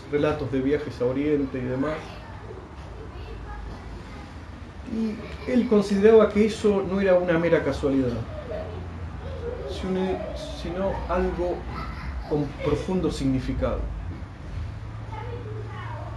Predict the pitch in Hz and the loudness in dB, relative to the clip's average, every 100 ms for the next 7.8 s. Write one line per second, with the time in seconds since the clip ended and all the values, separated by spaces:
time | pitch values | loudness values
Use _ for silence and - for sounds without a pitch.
0 | - - - - - - - - 202 202 | -10 -10 -10 -10 -10 -12 -6 6 8 8
1 | 202 196 - - - - - - 190 220 | 6 2 -8 -8 -6 -6 -8 -4 2 6
2 | 202 196 180 208 214 - 208 - - - | 6 4 2 4 4 4 -2 -2 -6 -8
3 | - - - - - 196 196 - 175 190 | -10 -10 -10 -10 -8 -6 -2 -2 2 4
4 | 180 165 160 190 240 247 - - - - | 8 8 6 4 0 -2 -6 -8 -10 -12
5 | - - - - - - - - - - | -12 -12 -12 -12 -12 -12 -12 -10 -10 -8
6 | - - - - - 160 165 165 - 175 | -10 -10 -12 -12 -10 0 4 4 2 -2
7 | 185 175 160 147 - - - - | 0 2 4 4 -2 -8 -12 -12